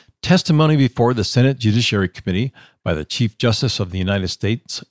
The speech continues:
is exceedingly rare, as one might expect in the light of separation of powers concerns and the importance of preserving judicial independence," according to Chief Justice Roberts.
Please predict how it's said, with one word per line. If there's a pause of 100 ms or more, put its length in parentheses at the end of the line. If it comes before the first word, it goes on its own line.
is
exceedingly
rare,
as
one
might
expect
in
the
light
of
separation
of
powers
concerns (340)
and
the
importance
of
preserving
judicial
independence," (520)
according
to
Chief
Justice
Roberts.